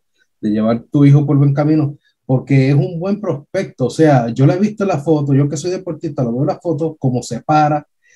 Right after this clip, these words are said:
Eh, creo que también has puesto algunos videos live y he entrado, bien poco, pero lo he visto. Cómo se para, o sea, cómo corre, cómo mira, y eso es algo bien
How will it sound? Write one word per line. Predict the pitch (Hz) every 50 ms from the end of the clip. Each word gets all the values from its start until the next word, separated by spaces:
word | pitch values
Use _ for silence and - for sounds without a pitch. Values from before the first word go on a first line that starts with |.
| _ _ -
Eh, | 113
creo | 110 - - - -
que | 170 202 175
también | 143 190 160 151 160 185 185 185
has | 180 156 -
puesto | - 180 175 - 190
algunos | 165 156 160 175 175 180 160
videos | 170 160 160 180 165 156
live | 175 190 180 151 139 139 - - _ -
y | - 127 131 143
he |
entrado, | 160 156 139 - - 151 160 151 143 139
bien | 139 175 202 202 -
poco, | - 220 214 202 156
pero | 143 135 135
lo | 139 151
he | 175
visto. | 185 175 139 - - 117 117 - _ _ _ _ _ _ _ _ _ _ -
Cómo | 160 165 165 170 165
se | 135 - 151 139
para, | 143 147 139 139 139 135 135 139 135 135
o | 123 117
sea, | - 143 135 135 139
cómo | 160 156 156 160 151 139
corre, | - 147 143 143 143 139 139 139 139 139 139 135 -
cómo | - 156 156 170 170 156
mira, | 139 143 147 151 151 143 139 135 127
y | 131
eso | 131 131 - 156
es | 160
algo | 160 165 165
bien | 156 165 165